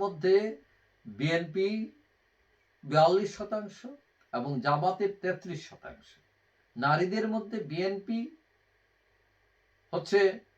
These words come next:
একচল্লিশ শতাংশ এবং জামাতে ইসলাম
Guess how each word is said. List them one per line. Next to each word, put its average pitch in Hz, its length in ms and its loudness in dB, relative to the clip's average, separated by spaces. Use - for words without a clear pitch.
একচল্লিশ 220 540 -4
শতাংশ 214 380 -4
এবং 143 220 0
জামাতে 202 440 4
ইসলাম 185 220 -6